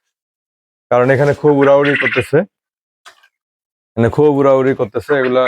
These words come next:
ফ্লোর থেকে এই খাঁচায় আজকে দিব। এখানে দুইটা বয়সের আছে, দশ বারো দিনের, এ, ছোট বড়, উপরে কিছু আছে এগুলো ছোট একটু, আর নিচের গুলা চল্লিশ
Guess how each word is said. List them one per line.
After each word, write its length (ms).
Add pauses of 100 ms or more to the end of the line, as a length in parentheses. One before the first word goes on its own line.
(120)
ফ্লোর 220 (120)
থেকে 180 (580)
এই 160
খাঁচায় 360
আজকে 280
দিব। 140 (460)
এখানে 240
দুইটা 260
বয়সের 360
আছে, 160 (120)
দশ 140 (300)
বারো 240
দিনের, 260 (560)
এ, 20 (120)
ছোট 140 (120)
বড়, 120 (120)
উপরে 280
কিছু 180 (100)
আছে 180 (100)
এগুলো 200 (100)
ছোট 140 (160)
একটু, 200 (640)
আর 140
নিচের 320
গুলা 200 (560)
চল্লিশ 220